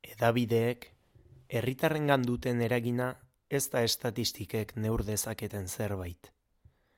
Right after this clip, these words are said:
Argi dago, boterea eta medioak eskutik helduta joan izan direla beti, edo eskutik tiraka.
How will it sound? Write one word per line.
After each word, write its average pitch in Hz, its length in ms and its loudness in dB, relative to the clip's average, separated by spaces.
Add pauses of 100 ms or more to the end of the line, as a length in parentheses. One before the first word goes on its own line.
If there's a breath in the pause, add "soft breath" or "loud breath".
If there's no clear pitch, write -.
(500)
Argi 139 380 4
dago, 127 300 6 (480)
boterea 123 580 6
eta 113 220 0
medioak 120 640 4 (360)
eskutik 135 540 2
helduta 110 400 2
joan 110 300 2
izan 107 320 -2
direla 98 360 -2
beti, 98 380 -4 (880)
edo 101 280 0
eskutik 123 500 -2
tiraka. 98 480 -6